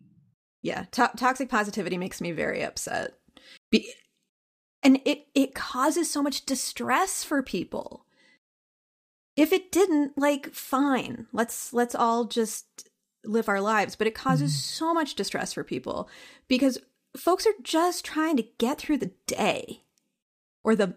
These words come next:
Speaker 1: hour or the
Speaker 2: Mm-hmm.
Speaker 1: minute.
Speaker 2: Mm-hmm.
Speaker 1: And to have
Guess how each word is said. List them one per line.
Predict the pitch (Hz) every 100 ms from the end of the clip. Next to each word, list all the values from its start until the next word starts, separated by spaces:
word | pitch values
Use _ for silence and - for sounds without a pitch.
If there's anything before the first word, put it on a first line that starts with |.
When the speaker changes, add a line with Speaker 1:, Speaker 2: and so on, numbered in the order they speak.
| _ -
Speaker 1:
hour | 190 196 196
or | - 202
the | 202
Speaker 2:
Mm-hmm. | 202 170
Speaker 1:
minute. | 151 165 151 - - _ _ -
Speaker 2:
Mm-hmm. | 160 151 151 131 _ _ _ _ _
Speaker 1:
And | 220 233 240
to | - 240 220 214 196 - _ -
have | 220 233 247